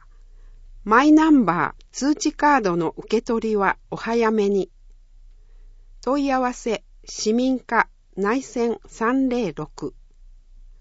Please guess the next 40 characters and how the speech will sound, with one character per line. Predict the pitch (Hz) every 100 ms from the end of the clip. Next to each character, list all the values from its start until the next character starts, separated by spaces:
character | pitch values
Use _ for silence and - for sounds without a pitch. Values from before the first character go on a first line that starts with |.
| - - - - _ - _ _
通 | - 302
知 | 330 320
カ | - 208 247
ー |
ド | 175
は | 156 147 - -
個 | 202
人 | 208 294 294
番 | 302 294 220
号 | 185 170
を | 156 147 -
お | -
知 | 226
ら | 220 226
せ | 208
す | - 190
る | 180 - -
紙 | 196 220 262
製 | 277 262
の | 254 240
カ | 262 240
ー |
ド | 190 135
で、 | 120 - - - _ _ - - - 190
住 | 226 302
民 | 294 302
票 | - 277
に | 277 262
登 | 254 254 254
録 | 247 240
さ | - 226
れ | 233
て | 226 226
い | 214
る | 147 -
住 | - 226 240
所 | - 208 190
宛 |
て | - 190
に、 | 180 160